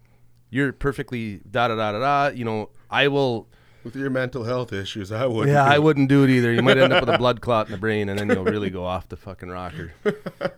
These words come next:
Speaker 1: No, I, <laughs> I just, I just do whatever the doctor advises, you know. They'll let you do whatever you want. You can do flu shots. I, one time when I was, uh, I brought Reese in for, uh, her shots. It was, I don't know, it was, like, her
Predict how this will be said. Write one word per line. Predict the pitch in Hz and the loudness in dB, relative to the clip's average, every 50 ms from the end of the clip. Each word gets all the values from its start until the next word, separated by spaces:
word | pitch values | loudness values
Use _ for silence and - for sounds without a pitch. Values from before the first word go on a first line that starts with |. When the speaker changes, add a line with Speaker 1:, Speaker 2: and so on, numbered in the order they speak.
| - 160 | -6 -2
Speaker 1:
No, | 139 151 147 147 | 2 2 4 4
I, | 139 143 147 147 147 139 123 104 - - - | 4 4 4 2 2 0 -2 -6 -8 -8 -4
<laughs> | - 175 127 - _ _ _ _ - - _ _ _ - - - - - | -4 -4 -4 -4 _ _ _ _ -20 -20 _ _ _ -20 -20 -20 -8 -4
I | - 160 | -2 -2
just, | 190 170 - - | -2 -2 -4 -2
I | 139 143 | -2 -2
just | 156 147 135 107 | -2 -2 -4 -4
do | 127 | -2
whatever | 127 117 117 113 110 | -2 0 -2 -2 -2
the | 110 101 | -4 -4
doctor | 95 98 101 104 - - 101 | -2 -2 -2 -4 -4 -6 -8
advises, | 95 90 78 95 87 92 92 95 90 90 92 90 - - | -10 -8 -8 -8 -8 -8 -8 -10 -10 -12 -12 -14 -12 -12
you | 92 | -12
know. | 90 90 | -12 -8
They'll | 90 117 143 185 | -4 -2 -2 -2
let | 208 104 - | -2 -4 -6
you | 113 | -6
do | 107 120 | -6 -4
whatever | 120 110 110 113 101 | -2 -2 -2 -2 -4
you | 92 82 78 | -6 -10 -10
want. | 78 87 113 120 82 78 85 - - | -8 -6 -6 -6 -6 -8 -10 -12 -10
You | 123 | -8
can | - 170 143 | -8 -6 -6
do | 131 135 | -6 -8
flu | - - 127 123 | -8 -8 -8 -8
shots. | 113 - - 120 117 117 113 - - | -6 -4 -2 -2 0 -2 -4 -6 -4
I, | - 131 165 - - - - - - - - | -2 0 0 0 -2 -8 -20 -20 -20 -10 -4
one | - 139 147 | -2 -2 0
time | 139 165 156 151 147 | 2 2 2 4 2
when | 143 135 | 2 2
I | 131 | 0
was, | 123 120 117 98 107 | 0 -2 -4 -4 -6
uh, | 113 104 98 87 85 85 - - _ _ _ _ _ _ _ _ _ | -6 -4 -4 -6 -8 -12 -16 -20 _ _ _ _ _ _ _ _ _
I | - 107 | -14 -8
brought | 104 123 123 117 | -4 -4 -4 -4
Reese | 92 107 110 110 - - | -4 -6 -8 -8 -8 -8
in | 117 107 101 92 | -8 -8 -8 -8
for, | - 98 95 92 | -12 -12 -12 -12
uh, | 87 82 78 71 - _ _ _ _ _ _ _ _ _ _ _ _ _ _ | -12 -12 -14 -16 -18 _ _ _ _ _ _ _ _ _ _ _ _ _ _
her | - 110 | -10 -10
shots. | - - - 101 95 98 95 - - | -8 -8 -8 -6 -6 -6 -6 -8 -10
It | 98 90 | -14 -14
was, | 67 87 85 - - - - _ - | -14 -16 -18 -18 -20 -20 -20 _ -18
I | 78 85 82 | -16 -14 -14
don't | 80 73 65 | -16 -16 -18
know, | 65 73 | -18 -16
it | 73 | -16
was, | 76 - - - - - | -18 -18 -20 -20 -18 -16
like, | 82 87 87 - | -14 -14 -12 -12
her | 92 87 87 85 | -10 -10 -10 -12